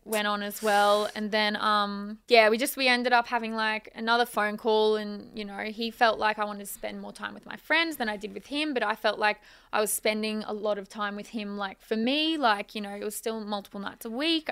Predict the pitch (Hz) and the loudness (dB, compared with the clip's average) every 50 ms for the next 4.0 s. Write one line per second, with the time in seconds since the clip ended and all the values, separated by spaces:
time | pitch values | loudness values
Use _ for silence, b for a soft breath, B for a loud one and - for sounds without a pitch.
0 | - - 233 - 262 247 233 240 240 247 247 240 226 - - - 247 233 220 202 | -4 -2 2 4 6 6 8 6 6 4 2 -2 -6 -8 -4 -2 0 0 2 4
1 | 214 208 208 208 208 214 220 214 208 - - 233 226 214 208 208 214 214 208 208 | 6 6 6 6 4 2 0 -2 -2 -4 -6 -6 -6 -6 -6 -4 -4 -4 -4 -4
2 | 208 _ _ _ _ - - 220 220 220 214 - 226 220 214 - 226 220 208 - | -6 _ _ _ _ -6 -4 -2 -2 -2 -4 -6 -8 -8 -6 -6 -8 -8 -8 -12
3 | _ _ _ - 220 214 190 214 202 196 196 196 196 - 226 226 - - 220 202 | _ _ _ -6 -6 -2 0 0 2 2 0 -2 0 -2 -2 -2 0 0 0 0